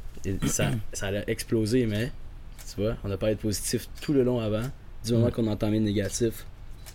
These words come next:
Speaker 2: Ça
Speaker 1: incroyable, une cote d'écoute incroyable.
Speaker 2: C'est ça, et, c'est, et je trouve que c'est dommage parce que c'est,
Speaker 1: Ben
Speaker 2: c'est,
Speaker 1: oui et non.
Speaker 2: l'humain, il est fait comme ça d'un côté.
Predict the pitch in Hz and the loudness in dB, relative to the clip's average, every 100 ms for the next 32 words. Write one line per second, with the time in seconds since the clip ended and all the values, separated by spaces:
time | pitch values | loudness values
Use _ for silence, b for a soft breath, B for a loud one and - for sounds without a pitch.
0 | - - - - - - - 110 98 104 | -12 -10 -10 -10 -10 -10 0 2 2 2
1 | 107 107 98 104 101 123 113 - 120 - | 2 2 2 0 4 4 4 4 4 2
2 | - 117 113 101 - 107 117 - 113 127 | -2 -2 0 -2 -4 -2 0 0 0 0
3 | - 123 - 131 - 123 143 170 139 113 | 0 0 0 0 0 2 2 2 2 0
4 | - 107 110 107 110 123 160 170 147 139 | 2 2 4 4 6 8 10 10 8 6
5 | 165 139 120 131 120 113 - 127 113 110 | 4 2 0 0 0 0 0 2 2 0
6 | 110 147 139 | 0 -2 -2